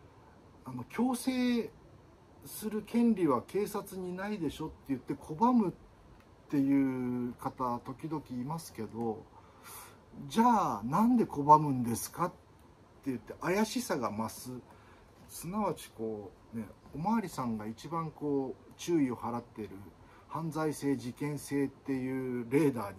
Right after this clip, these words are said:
どんどん引っかかっちゃうだけなので、ね、こういったものをなん-、持ってますっていうのはちゃんと伝えた方がいいと思うので、で、その時に、あの、その持ち方ですよね。うん。だから、まあ、何度もしつこいですけど、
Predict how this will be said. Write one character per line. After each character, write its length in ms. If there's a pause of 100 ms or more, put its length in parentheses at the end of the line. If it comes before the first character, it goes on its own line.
(120)
ど 120
ん 80
ど 80
ん 40
引 140
っ 60
か 100
か 100
っ 80
ち 100
ゃ 20
う 60
だ 140
け 120
な 140
の 180
で、 100 (680)
ね、 160 (460)
こ 120
う 60
い 60
っ 40 (100)
た 80
も 160
の 180
を 60
な 100
ん-、 100 (200)
持 120
っ 40
て 160
ま 160
す 180
っ 20
て 220
い 80
う 60
の 80
は 100
ち 80
ゃ 40
ん 80
と 140
伝 300
え 20
た 140
方 220
が 120
い 100
い 40
と 120
思 100
う 240
の 0
で、 60 (640)
で、 40
そ 160
の 120
時 320
に、 260 (300)
あ 60
の、 80
そ 160
の 100
持 180
ち 160
方 260
で 100
す 100
よ 120
ね。 120 (580)
う 40
ん。 140 (340)
だ 80
か 140
ら、 200 (140)
ま 80
あ、 20 (480)
何 200
度 60
も 160
し 100
つ 100
こ 140
い 40
で 100
す 120
け 80
ど、 200